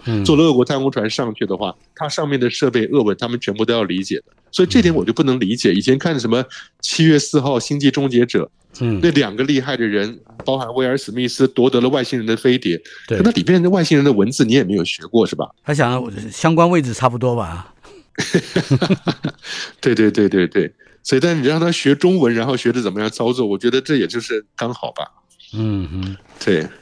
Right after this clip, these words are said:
Speaker 1: 是。呃，关于这个中国大陆的太空站，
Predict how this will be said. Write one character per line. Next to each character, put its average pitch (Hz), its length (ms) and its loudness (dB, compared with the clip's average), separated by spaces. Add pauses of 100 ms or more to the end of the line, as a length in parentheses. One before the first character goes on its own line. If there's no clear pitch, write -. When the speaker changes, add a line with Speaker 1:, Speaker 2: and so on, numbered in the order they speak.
(260)
Speaker 1:
是。 113 260 -6 (600)
呃， 143 340 4
关 180 260 4
于 147 640 2
这 139 160 -4
个 127 160 -2
中 143 220 -2
国 135 100 2
大 135 160 4
陆 123 180 0
的 110 140 -4
太 131 180 0
空 123 240 -2
站， 120 300 0